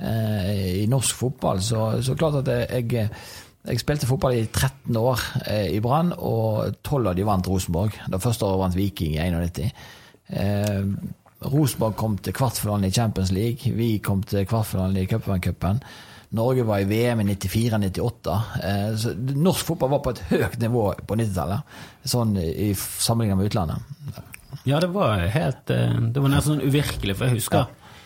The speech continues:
Speaker 2: husker en av de første landskampene jeg så på T V var mot Østerrike, og de hadde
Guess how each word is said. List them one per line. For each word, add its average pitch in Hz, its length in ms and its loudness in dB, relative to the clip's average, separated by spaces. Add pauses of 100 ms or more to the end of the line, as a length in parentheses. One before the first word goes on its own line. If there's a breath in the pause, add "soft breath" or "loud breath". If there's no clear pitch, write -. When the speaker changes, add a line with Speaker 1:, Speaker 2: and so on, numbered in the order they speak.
(540 loud breath)
Speaker 2:
husker 123 300 2
en 120 180 2
av 110 60 2
de 95 80 -2
første 101 320 -2
landskampene 101 420 2
jeg - 80 0
så 123 220 2
på 95 100 -2
T 92 160 2
V 107 160 4
var 95 140 4
mot 90 180 0
Østerrike, 92 720 0
og 90 140 2
de 104 100 2
hadde 90 180 2